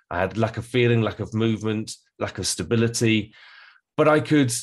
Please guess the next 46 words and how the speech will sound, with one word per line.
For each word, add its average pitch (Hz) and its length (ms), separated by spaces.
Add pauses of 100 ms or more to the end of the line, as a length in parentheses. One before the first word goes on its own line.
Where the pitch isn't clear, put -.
(220)
you 160 100
know, 127 120
do 135 240
some 156 260
things. 107 240
I 104 60
could 117 160
swim. 113 420
So 98 140
I 101 80
swam, 135 420
I, 107 220
I 101 80
got 101 160
onto 98 240
a 92 40
bike 127 380
so 110 100
I 98 40
could 92 160
cycle. 127 500
These 113 220
are - 20
all 98 80
physical 120 420
things. 120 460 (400)
Eventually, 127 760
I 117 200
entered 120 360
this 120 140
thing 127 180
called 113 180
a - 20
para 131 360
triathlon, 120 760 (240)
which 120 180
is 120 100
triathlon 139 480
for 110 60
disabled 120 420
people, 123 260
swimming, 135 380
cycling, 120 640
and 107 180
running. 92 360 (540)
And 120 640